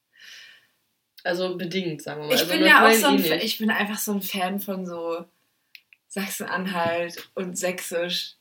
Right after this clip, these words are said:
Speaker 2: Finde ich halt super witzig einfach. Ich liebe das. Brandenburg.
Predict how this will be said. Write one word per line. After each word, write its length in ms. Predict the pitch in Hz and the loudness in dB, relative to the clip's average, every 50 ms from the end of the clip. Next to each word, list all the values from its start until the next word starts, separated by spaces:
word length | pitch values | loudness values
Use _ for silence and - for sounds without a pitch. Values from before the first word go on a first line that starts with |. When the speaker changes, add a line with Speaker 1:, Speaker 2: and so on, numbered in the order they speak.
| _ _ | _ _
Speaker 2:
Finde 280 | - - - 202 202 | -12 -4 -2 0 0
ich 120 | 202 - 208 | 0 0 -2
halt 240 | 202 190 190 - - | -4 -4 -4 -8 -6
super 400 | - 214 208 - 233 233 202 202 | -6 -4 -4 -4 -6 -8 -8 -8
witzig 420 | 247 262 - - 240 240 240 214 | -10 -10 -10 -8 -8 -6 -6 -4
einfach. 400 | - - - - - 180 175 175 - | -6 -6 -8 -10 -12 -12 -14 -12 -12
Ich 140 | - - 208 | -10 -8 -6
liebe 240 | 196 226 240 277 | -6 -6 -6 -6
das. 400 | - - - - 185 - - - _ _ _ _ _ _ _ _ _ _ _ _ _ _ _ | -8 -8 -10 -12 -14 -16 -18 -20 _ _ _ _ _ _ _ _ _ _ _ _ _ _ _
Brandenburg. 720 | - - 170 180 202 202 196 185 180 180 165 160 180 - | -12 -8 -4 -2 -2 -2 -2 -2 -4 -4 -4 -4 -6 -12